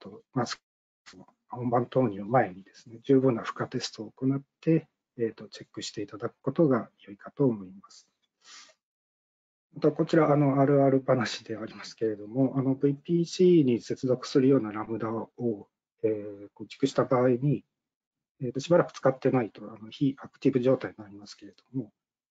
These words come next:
あの、ブイピーシー接続するとですね、あの、ネットワークインターフェースの関係で、まあ、あの、起動がかなり時間がかかるので、えーと、こちらサービスで永久してくることがあるかと思います。あの、解決方法としては、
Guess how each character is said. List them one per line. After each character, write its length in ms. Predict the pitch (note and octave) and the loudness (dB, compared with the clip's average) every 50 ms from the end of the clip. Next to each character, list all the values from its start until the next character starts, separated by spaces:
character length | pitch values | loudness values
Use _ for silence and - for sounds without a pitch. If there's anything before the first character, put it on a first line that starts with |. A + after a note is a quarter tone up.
| _ _ _ _ _ - | _ _ _ _ _ -10
あ 60 | D3 | -8
の、 200 | C3+ B2+ B2+ B2 | -6 -6 -6 -6
ブ 140 | A#2+ - C#3+ | -4 -4 -2
イ 40 | C#3+ | 0
ピ 100 | C#3+ D3+ | 2 0
ー 20 | |
シ 180 | D3+ - - D3+ | 2 2 2 2
ー 20 | |
接 300 | - - A#2 A2 - B2 | 2 0 -4 -8 -6 -6
続 260 | A2+ A#2+ A2+ - - - | -6 -6 -6 -8 -8 -14
す 140 | - - | -12 -12
る 80 | A2+ A2+ | -14 -14
と 140 | - - G#2+ | -16 -18 -18
で 120 | G2 - | -18 -20
す 120 | - - _ | -20 -20 _
ね、 80 | _ _ | _ _
あ 60 | - A#2 | -20 -20
の、 120 | A2+ A2 A2 A2 | -20 -18 -16 -12
ネ 60 | A#2+ C3 | -8 -2
ッ 20 | |
ト 120 | - D3 | 2 2
ワ 60 | C3+ C3+ | 2 4
ー 20 | |
ク 100 | - D3 | 4 2
イ 60 | C#3+ | 0
ン 60 | C#3 | 0
タ 140 | C#3 - B2 | -2 -4 -6
ー 40 | A2+ | -6
フ 120 | - - | -6 -10
ェ 40 | G#2 | -18
ー 20 | - | -18
ス 180 | - - - | -18 -20 -20
の 80 | _ _ - | _ _ -20
関 180 | - - - _ _ | -20 -20 -20 _ _
係 120 | - - | -20 -20
で、 280 | - - _ _ _ _ _ | -20 -20 _ _ _ _ _
ま 120 | - A2 G#2+ | -14 -14 -14
あ、 100 | G#2 - _ _ _ _ _ _ _ _ - | -14 -16 _ _ _ _ _ _ _ _ -12
あ 60 | A#2 | -12
の、 140 | G#2+ G#2 - - _ _ - | -12 -12 -14 -18 _ _ -4
起 120 | - C3+ | -2 2
動 240 | C#3 C3+ C3 A#2+ A#2 | 4 4 4 4 2
が 220 | A#2+ A#2 A2 - _ | 0 -2 -4 -6 _
か 140 | _ - A#2 | _ -8 -8
な 100 | A2+ G2+ | -8 -8
り 100 | - - _ | -10 -16 _
時 100 | - - | -14 -8
間 200 | - A#2 G#2 G#2 | -6 -6 -6 -6
が 120 | G#2+ G#2 | -8 -14
か 140 | - - A2 | -14 -14 -8
か 140 | - - G#2+ | -2 -2 -2
る 100 | F2+ F2 | -2 -4
の 160 | F2 F#2 F#2 | -12 -20 -20
で、 220 | - - - - _ _ _ _ _ _ _ _ _ _ _ _ _ _ _ - C#3+ | -20 -20 -20 -20 _ _ _ _ _ _ _ _ _ _ _ _ _ _ _ -10 -8
え 60 | B2+ | -8
ー 40 | A#2 | -8
と、 140 | - B2 | -8 -8
こ 80 | - C3+ | -8 -6
ち 100 | - - | -4 -4
ら 60 | C3 | -2
サ 160 | - - C#3+ | 0 2 2
ー 40 | C3+ | 0
ビ 60 | C#3 | 0
ス 140 | C#3+ - - | -2 -10 -12
で 100 | - G#2 | -12 -12
永 60 | A2 | -8
久 140 | - - B2 | -6 -4 -6
し 80 | - - | -4 -4
て 100 | - C3+ | -4 0
く 120 | - C#3 | 2 2
る 200 | A#2+ G#2 F2 - _ _ _ | 2 0 -2 -10 _ _ _
こ 80 | - - | -20 -20
と 100 | - - | -20 -20
が 180 | - - - - - | -20 -20 -20 -16 -14
あ 100 | - G#3+ | -14 -14
る 60 | G3+ | -16
か 160 | _ - F#3 | _ -20 -20
と 100 | _ _ | _ _
思 120 | _ _ _ | _ _ _
い 40 | _ _ | _ _
ま 60 | _ | _
す。 120 | _ _ _ _ _ _ - | _ _ _ _ _ _ -14
あ 60 | B2 | -12
の、 100 | A#2 B2+ | -12 -6
解 180 | - - D#3+ | -2 -2 0
決 240 | D#3 - E3 - - F3+ | 2 2 0 2 4 2
方 240 | E3+ - F3+ F3+ F3 | 4 6 4 4 4
法 140 | - C#3 - | 4 0 -2
と 140 | - - | -2 -12
し 120 | - - - | -20 -14 -10
て 100 | - A#2 | -8 -8
は、 140 | G2+ G2+ | -8 -10